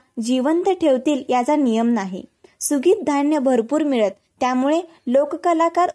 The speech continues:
उपाशी राहत नसत. पण सध्या नगदी पिके घेतली जात असल्याने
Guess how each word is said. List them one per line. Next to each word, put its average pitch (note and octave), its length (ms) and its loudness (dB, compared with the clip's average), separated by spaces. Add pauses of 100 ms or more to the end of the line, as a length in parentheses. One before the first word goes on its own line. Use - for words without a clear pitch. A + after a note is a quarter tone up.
उपाशी B3+ 500 -4
राहत B3+ 320 2
नसत. G3+ 540 -6 (140)
पण D#4 160 0
सध्या B3+ 460 -2 (280)
नगदी B3 420 0
पिके C4+ 340 0
घेतली G#3+ 400 -2
जात G#3 200 -2
असल्याने B3 460 -2